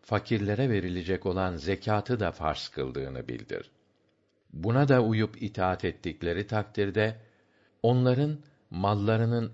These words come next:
en gözde ve kıymetli olanlarını almaktan sakın. Mazlumun bedduasından da sakın. Çünkü onun bedduasıyla Allah arasında bir perde yoktur. Hadis iki yüz on bir.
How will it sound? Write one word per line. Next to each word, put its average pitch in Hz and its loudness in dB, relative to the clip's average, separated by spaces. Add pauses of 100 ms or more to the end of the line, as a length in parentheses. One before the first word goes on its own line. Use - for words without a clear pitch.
(120)
en 139 0
gözde 98 2
ve 92 0
kıymetli 92 -2
olanlarını 101 0
almaktan 82 -4
sakın. 65 -8 (800)
Mazlumun 107 0
bedduasından 90 -2
da 76 -4
sakın. 65 -6 (400)
Çünkü 110 -2 (240)
onun 110 0
bedduasıyla 92 -2 (480)
Allah 95 0
arasında 85 -4
bir 82 -4
perde 76 -6
yoktur. - -8 (1200)
Hadis 120 0 (120)
iki 107 -4
yüz 101 2
on 80 -2
bir. 50 -8